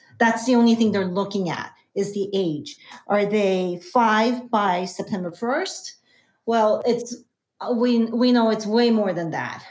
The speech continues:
Um, age is one factor, but so much more goes into it. So, uh, we can break it down into different categories. Being ready for kindergarten means having well-developed preschool skills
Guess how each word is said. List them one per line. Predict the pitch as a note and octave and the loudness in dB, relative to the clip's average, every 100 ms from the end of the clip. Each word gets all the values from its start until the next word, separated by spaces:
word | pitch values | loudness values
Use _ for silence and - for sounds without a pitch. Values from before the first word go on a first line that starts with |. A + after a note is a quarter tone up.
| - - | -18 -10
Um, | G3+ F#3+ | -6 -6
age | - G#3+ G#3+ A#3 | -4 -4 -2 -2
is | A#3 | -2
one | G#3 A#3+ B3 | 0 2 2
factor, | - F#3 D#3+ - F#3+ G3 G#3 - - - | 2 2 0 -2 -2 -2 -4 -10 -18 -6
but | G#3 | -4
so | G#3 A3 | 0 2
much | G#3+ G#3+ | 2 0
more | G#3+ G#3+ G#3 G3+ | 0 2 2 2
goes | G3+ F#3+ F#3+ | 0 -2 -2
into | F#3 F#3 F#3+ | -4 -4 -4
it. | E3+ - | -4 -6
So, | - G#3+ G#3 G3 - - _ _ - | -2 2 4 2 -2 -16 _ _ -2
uh, | G#3+ G#3+ | 0 2
we | E4 | 2
can | B4+ D#4 | 2 4
break | C4+ D#4 | 2 2
it | - - | -2 0
down | G3+ G#3+ C4 | 2 2 2
into | C4+ B3+ - B3+ A3 - | 0 -2 -2 -2 -2 -2
different | A#3+ A#3+ G#3+ F3+ - _ _ | -2 -2 -4 -6 -10 _ _
categories. | - A3+ A3+ B3+ D#4 F4 A4 - A#3+ - | -8 -2 0 0 0 0 -4 -10 -14 0
Being | F#4 G4 | 2 4
ready | F4+ E4 | 2 0
for | C#4 | -4
kindergarten | - C4+ B3+ A3 G#3 A3 | -4 -4 0 -2 0 -2
means | G#3+ G#3 | -4 -6
having | G#3 G#3+ G#3 G3 F#3 F3+ | -4 -4 -2 -6 -8 -8
well-developed | G3+ A#3+ B3+ A#3+ A#3 G3+ G3+ | 0 4 4 2 0 0 -2
preschool | A3 G#3 A3 | -4 -4 -4
skills | A3 - A#3 B3 D4+ | -4 -2 0 0 -2